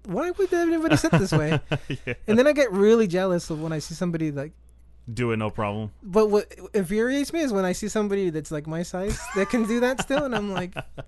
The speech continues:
Speaker 2: <laughs>
Speaker 1: "You asshole." <laughs>
Speaker 2: Yeah, no, I feel you.
Speaker 1: How dare you?
Speaker 2: <laughs>
Speaker 1: How dare you do that in front of me?
Speaker 2: Yeah.
Speaker 1: <laughs>
Speaker 2: Go away.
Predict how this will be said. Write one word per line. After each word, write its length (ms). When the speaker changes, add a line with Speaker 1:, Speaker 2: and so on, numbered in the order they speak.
Speaker 2:
<laughs> 380
Speaker 1:
"You 160
asshole." 480
<laughs> 400
Speaker 2:
Yeah, 520
no, 220
I 100
feel 220
you. 140
Speaker 1:
How 80
dare 240
you? 200
Speaker 2:
<laughs> 440
Speaker 1:
How 240
dare 220
you 100
do 140
that 180
in 60
front 200
of 60
me? 140
Speaker 2:
Yeah. 380
Speaker 1:
<laughs> 1200
Speaker 2:
Go 300
away. 400